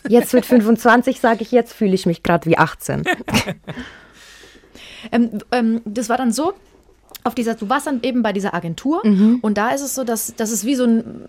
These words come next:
Speaker 3: ein hochwertiger Katalog ist, ne?
Speaker 1: Genau,
Speaker 3: Also
Speaker 1: ja.
Speaker 3: man geht auf die Seite,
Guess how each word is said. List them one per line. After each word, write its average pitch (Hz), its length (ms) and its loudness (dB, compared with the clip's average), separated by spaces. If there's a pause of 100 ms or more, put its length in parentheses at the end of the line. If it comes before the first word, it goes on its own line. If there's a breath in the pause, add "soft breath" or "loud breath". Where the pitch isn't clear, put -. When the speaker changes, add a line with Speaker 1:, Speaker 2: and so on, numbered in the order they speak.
(140)
Speaker 3:
ein 214 240 0
hochwertiger 220 640 -2
Katalog 190 640 -2
ist, - 240 -8
ne? 226 120 2
Speaker 1:
Genau, 208 120 4
Speaker 3:
Also 208 260 2
Speaker 1:
ja. 208 60 2
Speaker 3:
man 208 120 0
geht 240 160 -2
auf 226 120 -6
die 185 100 -10
Seite, 226 400 -2